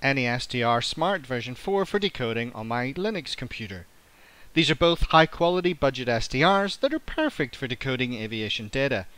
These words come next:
In fact, I leave mine running twenty-four seven, decoding both acars and V D L two messages. There are purchase links to both of these S D Rs in the description below. My Windows and Linux laptops are both over ten years old,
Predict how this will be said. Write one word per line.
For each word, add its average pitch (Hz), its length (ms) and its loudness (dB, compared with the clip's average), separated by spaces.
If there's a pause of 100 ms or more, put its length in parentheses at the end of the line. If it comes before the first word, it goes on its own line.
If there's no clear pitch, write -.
(280)
In 147 80 -8
fact, 180 360 6
I 131 140 2
leave 127 240 0
mine 165 240 2
running 123 300 -2
twenty-four 117 560 -6
seven, 175 400 2 (200)
decoding 208 440 4
both 131 300 0
acars 123 540 0
and 107 160 -8
V 113 120 -4
D 110 160 -2
L 104 120 0
two - 240 -4
messages. 113 540 -4 (720)
There 143 120 2
are 147 60 4
purchase 220 420 2
links 165 300 2
to 127 100 -4
both 208 320 2
of 123 120 -8
these 113 200 -2
S 113 200 -2
D 127 180 0
Rs 165 380 2
in 226 100 -4
the 190 80 0
description 113 540 -6
below. 120 340 0 (1400)
My 151 120 8
Windows 196 420 4
and 139 100 0
Linux 143 360 0
laptops 175 560 2
are 139 80 0
both 131 260 0
over 120 140 -4
ten 123 260 0
years 117 220 -2
old, 220 260 4